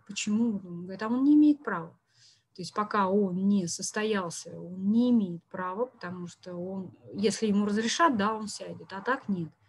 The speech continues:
То есть, конечно, культура, и я видела, как дети у них относятся вот в школах. То есть каждый ребёнок идёт: «Здравствуйте, здравствуйте. Я незнакомая тётя». А, у нас это, я пытаюсь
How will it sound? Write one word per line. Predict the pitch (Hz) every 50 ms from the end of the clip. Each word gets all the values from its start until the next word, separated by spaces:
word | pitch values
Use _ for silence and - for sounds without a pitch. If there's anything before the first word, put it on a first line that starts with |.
| _ _ _ _ _ _ _ _ _ _ _ _ _ -
То | - 220
есть, | 214 -
конечно, | - 226 226 247 285 302 285 - 240 214
культура, | 214 - 233 220 220 - 285 294 277 254
и | - 247
я | 240 233 233 233 233
видела, | 233 269 240 220 220 214 208
как | 202 - 233 226 202 180
дети | 185 226 247 247 - - - 202
у | 196
них | 196 208 220 - -
относятся | 190 - - - 208 202 202 196 - 175 - - - 190 185
вот | 185 190 180
в | - -
школах. | - - - - 254 247 226 208 190 170 - _ _ _ _ -
То | 196
есть | 190 175 - _
каждый | - - 320 320 294 254 311 302 330
ребёнок | 285 262 294 269 240 226 208 226
идёт: | 202 226 214 185
«Здравствуйте, | 180 175 190 185 180 175 - - _ - 220
здравствуйте. | 202 196 190 185 175 _ - 196 208 233
Я | 262
незнакомая | 277 277 262 233 269 269 262 - 269 262 262 262
тётя». | 262 - 311 302 - - 165 165 - _ _ _ _ - - - - _ _ _ _ _ _ _ -
А, | 185
у | 180 175 175 170 165 160 - 170 175 180
нас | 196 208 226 247 240 -
это, | 247 240 233 - 233 226
я | 220 202 220 220
пытаюсь | 220 - 294 - - - - 285 269 226 202 190 170 - - - - -